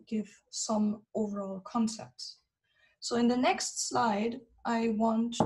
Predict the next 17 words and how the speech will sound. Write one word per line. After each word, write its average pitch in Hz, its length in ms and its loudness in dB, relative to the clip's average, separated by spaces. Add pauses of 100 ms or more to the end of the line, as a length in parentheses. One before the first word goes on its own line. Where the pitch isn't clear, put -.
to 226 340 -4
show 226 400 -2
a 208 120 -6
video. 196 520 -2 (560)
So - 140 -10
I 202 60 -4
move 262 320 -4
to 320 100 -8
this 320 320 -4
slide 247 480 -2 (100)
and 220 320 0
I 208 220 -6
actually 208 560 -6
want 214 380 -4
to 202 80 -10
stop - 760 -6
it - 140 -10